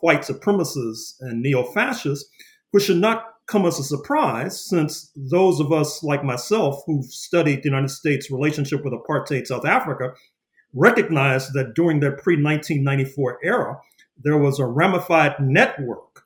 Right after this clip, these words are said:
supporting apartheid South Africa in some ways with headquarters right here in the United States. And so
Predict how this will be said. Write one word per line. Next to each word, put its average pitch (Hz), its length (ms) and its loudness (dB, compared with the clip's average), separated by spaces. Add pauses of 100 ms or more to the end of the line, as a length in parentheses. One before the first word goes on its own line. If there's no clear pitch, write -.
(120)
supporting 170 640 2
apartheid 139 580 -2
South 139 200 -2
Africa 147 520 -4 (520)
in 151 100 0
some 247 300 2
ways 151 240 4
with 147 160 2
headquarters 160 560 2
right 143 180 0
here 151 100 0
in 131 80 -2
the 127 60 -6
United 120 220 -6
States. 147 420 -4
And 135 80 -6
so 139 260 -4